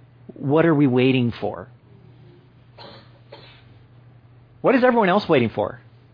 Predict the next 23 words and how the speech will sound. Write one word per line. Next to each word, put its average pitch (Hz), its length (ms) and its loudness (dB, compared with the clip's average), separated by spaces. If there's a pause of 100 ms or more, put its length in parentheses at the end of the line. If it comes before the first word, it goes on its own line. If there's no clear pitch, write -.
(1000)
Someone 165 300 2
else 180 180 0
to 170 100 -2
do 165 220 2
it, 190 180 2
or 143 180 0
for 151 160 -4
Goliath 151 440 0
to 131 60 -14
get 139 120 -2
laryngitis 139 680 0
to - 100 -10
where 120 120 0
he 113 80 -2
can't - 300 -6
come 127 160 -4
out 117 160 0
and 107 120 -2
yell 135 180 2
at 127 80 -2
them 127 140 0
every 120 220 0
day. 113 360 0